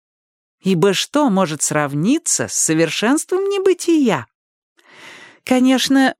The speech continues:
предшествующая ему агония сама по себе не является привлекательным явлением,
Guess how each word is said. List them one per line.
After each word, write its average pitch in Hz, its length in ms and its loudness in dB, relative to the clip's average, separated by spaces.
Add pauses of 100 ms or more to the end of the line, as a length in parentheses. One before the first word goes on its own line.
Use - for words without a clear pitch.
предшествующая 262 760 0
ему 254 220 4
агония 277 600 2
сама 285 360 2
по 277 100 -2
себе 285 260 0
не 277 160 4
является 294 540 0
привлекательным 190 720 -2
явлением, 190 580 0